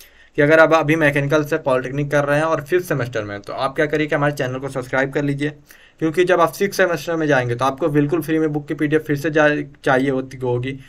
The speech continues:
तो उस समय क्या कर सकते हैं कि हमारे चैनल पर वापस आ सकते हैं और यहाँ से आप बुक की पीडीएफ़ को आप लोग डाउनलोड कर सकते हैं।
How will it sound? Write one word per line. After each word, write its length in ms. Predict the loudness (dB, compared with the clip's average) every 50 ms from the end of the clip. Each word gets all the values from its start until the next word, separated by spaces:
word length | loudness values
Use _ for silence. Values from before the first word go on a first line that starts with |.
| -20 _ _
तो 60 | -4
उस 120 | -4 -2 0
समय 220 | 0 0 0 2
क्या 160 | 2 2 2 4
कर 140 | 2 0 -2
सकते 240 | -2 -4 -2 -2
हैं 80 | -2 0
कि 60 | 0
हमारे 200 | 0 2 0 0
चैनल 240 | 0 -2 -2 -2 -2
पर 120 | -2 0
वापस 340 | 2 2 2 2 0 0 0
आ 100 | 0 -2
सकते 260 | -2 -4 -6 -4 0
हैं 80 | 2 2
और 100 | 2 2
यहाँ 200 | 2 -2 -2 -2
से 100 | -2 -2
आप 100 | -2 -2
बुक 220 | -2 -6 -6 -6 -6
की 60 | -6
पीडीएफ़ 320 | -6 -4 -4 -4 -4 -4
को 120 | -2 -2 -2
आप 180 | -2 0 0 -2
लोग 120 | -2 0
डाउनलोड 360 | 0 -2 -2 0 -2 -4 -4
कर 120 | -4 -6 -6
सकते 280 | -6 -10 -12 -10 -12 -12
हैं। 160 | -12 -12